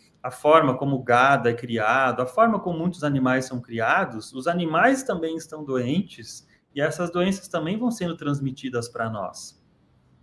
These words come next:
Ellen White também escreveu no livro A Ciência do Bom Viver que a comida de carne é prejudicial à saúde e seja o que for que afete ao corpo, tem seu efeito correspondente na mente e na alma. Ou seja,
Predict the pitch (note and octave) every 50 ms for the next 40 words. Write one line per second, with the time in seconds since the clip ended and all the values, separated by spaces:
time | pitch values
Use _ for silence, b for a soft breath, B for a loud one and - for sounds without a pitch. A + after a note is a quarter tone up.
0 | _ _ _ _ _ B B B B B B B B B B B _ _ _ -
1 | C3 B2 C3+ C#3+ C#3+ C#3+ D3+ E3 - - - D#3+ D3+ D3+ D#3+ D#3 - D#3 C#3+ C3
2 | C3 D3+ D#3+ D#3 D3 C3+ C#3 C3 C#3+ C#3 C#3+ C#3+ C#3+ D3 D3 C#3 B2+ C3 B2+ A#2+
3 | A2+ A#2 B2+ C#3 E3 F3+ E3 - E3 D3+ - - C#3 C#3 - D#3+ D3+ D#3+ G3 G3+
4 | A3 C#3+ C#3 D3 D3 - D#3+ E3 F#3 F#3 F3+ E3 D#3 - - E3 F#3+ F3+ - -
5 | - D3 D3 - - D#3 C#3+ C3+ C3 C#3 C#3 - - A#2+ A2+ A2+ C#3+ G3 F#3 C3
6 | A2+ A2 G#2 - _ B B B B B B B B B B B _ _ - C3
7 | B2+ - - F#3+ G3 G#3 G3 - F3 - - - - - A3+ B3+ C#4+ C#4+ C#4 C4
8 | G#3 F#3+ - - F#3+ F3+ F#3 F#3 - - D#3 C#3+ C#3+ C#3+ - - G#3 B3 C4+ C4
9 | - - - B2+ A#2+ A#2 - F#3 G3 A3+ A#3 A3+ - F#3 F3 E3 E3+ - F3+ F#3
10 | F#3+ F#3 - E3 E3 E3 E3 - - D#3+ D3 C#3 D3 E3 F#3+ F#3+ - F#3+ F3+ E3+
11 | D#3 D#3 D#3+ F3 F#3+ F#3+ - F#3+ F#3+ G#3+ A3+ A3 F#3 F3 F3+ G3 G3 F3+ C#3+ A#2
12 | A2 - _ _ _ _ _ _ _ _ _ _ - D3 D3+ D3 - D#3 D3+ D3
13 | C3+ A#2+ B2 G#2+ G2 -